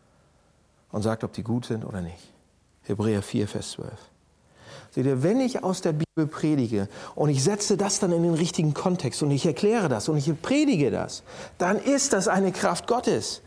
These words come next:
ja, die etwas in dir aufweckt, die etwas in uns aufwecken kann, wie nichts anderes das kann. Und unser Herz ansieht und hinterfragt und ermutigt und korrigiert.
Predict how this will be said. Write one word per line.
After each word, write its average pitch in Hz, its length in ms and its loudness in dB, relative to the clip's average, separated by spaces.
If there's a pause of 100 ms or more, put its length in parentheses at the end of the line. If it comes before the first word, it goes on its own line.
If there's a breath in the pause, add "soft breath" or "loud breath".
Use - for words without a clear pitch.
(640 loud breath)
ja, 170 140 2
die 190 140 4
etwas 208 300 0
in 196 160 2
dir 190 260 2 (280 loud breath)
aufweckt, 208 720 0 (140)
die 196 80 2
etwas 190 280 0
in 220 180 0
uns 254 360 2
aufwecken 175 560 2
kann, 110 340 -2 (240 loud breath)
wie 214 140 4
nichts 285 360 2
anderes 240 400 0
das 202 220 0
kann. 147 320 -2 (340 loud breath)
Und 175 200 2
unser 180 240 4
Herz 214 480 2 (260 loud breath)
ansieht 254 560 -2
und 170 140 2
hinterfragt 170 720 0
und 170 80 0
ermutigt 170 440 0
und 160 120 0
korrigiert. 143 480 -2